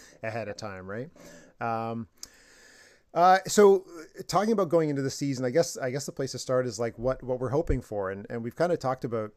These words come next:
a, a couple of those things, Tomoe and Arasaki being one. But I, I, an interesting one that we have to address is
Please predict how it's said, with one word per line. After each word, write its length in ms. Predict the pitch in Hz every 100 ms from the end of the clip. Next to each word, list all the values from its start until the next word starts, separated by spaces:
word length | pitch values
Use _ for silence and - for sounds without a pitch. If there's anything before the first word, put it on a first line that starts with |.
| -
a, 80 | 117 -
a 60 |
couple 260 | 120 135 131
of 60 | 117
those 180 | 110
things, 280 | - 113 113
Tomoe 240 | - 110 110
and 80 |
Arasaki 420 | 107 107 - 110 113
being 220 | 110 107
one. 340 | 113 123 120 -
But 300 | 127 143 139
I, 120 | 147 -
I, 180 | 143 139 - _ _ _ _ _
an 100 | 135
interesting 460 | 180 202 185 185 170
one 140 | 160
that 60 | 135
we 80 | 127
have 160 | 139
to 100 | -
address 400 | 139 113 113 107
is 380 | 120 117 107 -